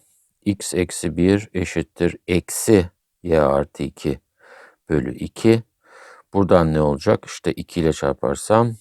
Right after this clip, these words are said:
e, iki x eksi iki eşittir. Bu eksiyi dağıtmayı unutmayalım. Eksi y eksi iki.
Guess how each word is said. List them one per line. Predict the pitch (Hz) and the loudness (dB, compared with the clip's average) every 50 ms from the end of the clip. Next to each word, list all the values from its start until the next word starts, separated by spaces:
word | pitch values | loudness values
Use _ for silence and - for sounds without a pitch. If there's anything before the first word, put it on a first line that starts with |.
| _ _ _ _ _ - | _ _ _ _ _ -2
e, | 90 82 78 76 71 | 0 2 2 2 0
iki | - - 90 - - - 101 | -2 -6 -14 -12 -6 -4 -4
x | 85 - 80 80 - - - - - - - | -4 -4 -6 -10 -12 -12 -12 -12 -12 -10 -8
eksi | 82 76 - - - - - | -8 -8 -8 -10 -14 -14 -12
iki | - 85 85 - - - 107 110 113 - - | -12 -12 -12 -12 -4 0 2 2 2 0 -2
eşittir. | 87 85 82 - 82 76 - _ - 98 104 98 85 | -6 -8 -8 -8 -10 -10 -12 _ -8 -6 -4 -4 -2
Bu | 87 - | -4 -2
eksiyi | 82 82 - - - 87 82 80 | -4 -6 -6 -6 -6 -4 -2 0
dağıtmayı | 87 85 80 - - - 85 82 80 | 2 0 0 0 -2 -6 -6 -4 -4
unutmayalım. | 82 82 - - - 78 80 82 95 107 98 - | -6 -6 -8 -8 -8 -6 -4 -2 -2 -4 -4 -4
Eksi | 82 85 80 - - - 85 | -6 -6 -6 -8 -12 -10 -6
y | 85 82 85 82 82 82 | -4 -2 0 2 2 2
eksi | 85 82 - 78 - - - - - | 2 0 -2 -6 -12 -14 -18 -16 -14
iki. | - - - _ - - 120 127 127 | -14 -14 -14 _ -2 0 0 0 0